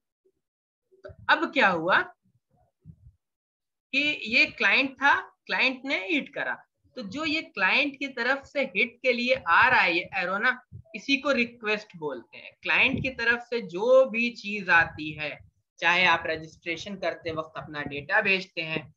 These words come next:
चाहे Facebook पे login करते वक्त आप अपना यूजर नेम और password भेजते हैं, यही request है। तो एक कोई server चल रहा होगा ना, एक कोई server चल रहा होगा, run कर रहा होगा। ये हमारा node यही server है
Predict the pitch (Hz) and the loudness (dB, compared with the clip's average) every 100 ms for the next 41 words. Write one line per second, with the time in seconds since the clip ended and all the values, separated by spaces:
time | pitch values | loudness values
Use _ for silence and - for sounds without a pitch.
0 | _ _ - 170 185 180 175 165 170 139 | _ _ -2 0 0 0 0 -2 -4 -6
1 | 175 170 160 165 180 185 165 170 165 170 | -2 2 2 2 -2 -2 -2 -2 -4 0
2 | 165 160 - - 156 156 156 185 180 160 | 0 0 -4 -8 -6 -4 -2 -2 -2 -4
3 | 147 - 139 - 220 214 196 190 - 180 | -6 -2 -2 0 0 0 -2 -4 -4 -4
4 | 190 190 _ - 196 226 294 277 247 - | -4 -6 _ -6 0 4 6 4 2 0
5 | 202 190 - 117 - - _ _ _ - | 0 0 -6 -12 -14 -20 _ _ _ -10
6 | 330 330 269 311 - 302 285 - 214 226 | -8 -2 0 -2 -4 -6 -4 -2 0 0
7 | 302 302 262 294 214 160 147 139 135 156 | -4 -2 -2 0 4 4 2 -2 -4 -2
8 | 220 185 190 226 - 190 - 156 160 240 | -4 -2 -6 -6 -8 -8 -2 -2 0 0
9 | 330 - _ - - 269 175 139 123 123 | -2 -8 _ -10 2 4 4 0 -2 -4
10 | 143 214 247 226 143 139 131 127 127 - | -2 2 2 2 -2 -4 -8 -8 -8 -10
11 | - _ - 214 269 262 254 269 254 220 | -12 _ -4 0 2 6 6 6 4 4
12 | 262 262 - _ _ 214 269 359 359 240 | 2 2 -8 _ _ 0 2 0 0 0
13 | 214 233 262 - - | 2 2 2 -2 -12